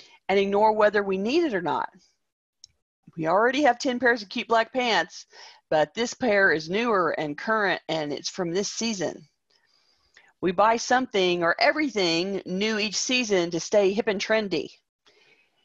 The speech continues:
The industry has built a sustaining business model.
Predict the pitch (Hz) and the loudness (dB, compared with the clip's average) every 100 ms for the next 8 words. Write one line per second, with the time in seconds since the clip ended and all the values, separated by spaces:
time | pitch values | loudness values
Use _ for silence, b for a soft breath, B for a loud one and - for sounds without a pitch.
0 | b 165 226 294 - 240 233 180 175 185 | b -2 0 0 0 -2 -2 -2 2 4
1 | 196 202 - _ 170 156 151 147 - - | 4 2 -4 _ 2 2 2 -2 -8 -8
2 | - 240 277 262 240 269 214 - 170 151 | -2 0 0 -2 -2 -2 -2 -4 -2 0
3 | 147 147 156 | 2 2 -2